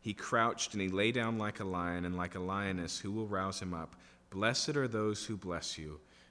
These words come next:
and cursed are those who curse you." If you go back through these oracles and you follow and you look for Balak and his people in the oracles, we're moving closer and closer into the bullseye. Things are getting worse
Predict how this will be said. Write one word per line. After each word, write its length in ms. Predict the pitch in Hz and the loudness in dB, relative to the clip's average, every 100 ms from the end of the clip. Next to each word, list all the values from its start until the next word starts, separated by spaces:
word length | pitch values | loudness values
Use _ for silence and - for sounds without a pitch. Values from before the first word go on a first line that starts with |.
| - | -12
and 180 | 82 82 | -8 -8
cursed 480 | - 101 87 - 92 | -2 -2 0 -2 -2
are 120 | 85 | -2
those 420 | 82 80 78 - | -2 -2 -4 -4
who 140 | 80 | -6
curse 400 | 73 80 73 - | -8 -6 -4 -6
you." 100 | 65 - - - - - - - - - - - - - - | -8 -14 -20 -20 -20 -20 -20 -20 -20 -20 -20 -20 -20 -20 -16
If 120 | - | -4
you 80 | 160 | 2
go 120 | 208 | 4
back 280 | 175 156 147 | 6 6 4
through 160 | - 143 | 0 -2
these 180 | 131 123 | 0 2
oracles 480 | 117 110 110 101 | 0 -2 -6 -4
and 140 | 107 107 | -4 -4
you 80 | 104 | -4
follow 560 | - 135 139 120 107 | 2 4 6 4 0
and 180 | 101 104 | -2 -6
you 80 | 101 | -4
look 420 | 117 160 - - | -2 -2 -6 -12
for 240 | - 120 | -10 -8
Balak 640 | 95 - 113 107 73 - - - - - - - - - | -6 -2 -2 -2 -8 -12 -18 -20 -20 -20 -20 -20 -20 -8
and 160 | 90 | -8
his 160 | 95 101 | -6 -8
people 540 | - 123 117 90 85 - - - | -6 -6 -4 -8 -8 -12 -20 -10
in 100 | 92 | -4
the 140 | 95 | -2
oracles, 720 | 92 95 92 92 80 73 - - - - - | -2 -2 -2 -6 -12 -12 -12 -14 -20 -20 -10
we're 140 | 110 117 | -6 -4
moving 680 | 117 127 135 123 104 98 | -2 0 0 -2 -4 -6
closer 760 | 98 - 123 127 127 - 127 120 | -8 -6 -2 0 -2 -2 -2 -2
and 200 | 98 98 | -4 -6
closer 560 | - 110 107 - 107 | -4 -4 -2 -2 -2
into 440 | 98 95 98 98 95 | -2 -2 -2 -2 -4
the 120 | 90 | -6
bullseye. 540 | 80 90 92 85 76 | -4 -2 -2 -4 -6
Things 340 | 71 110 107 98 | -6 -6 -4 -4
are 60 | |
getting 400 | 92 92 92 87 | -4 -4 -4 -4
worse 500 | 92 113 120 120 - | 0 2 4 2 0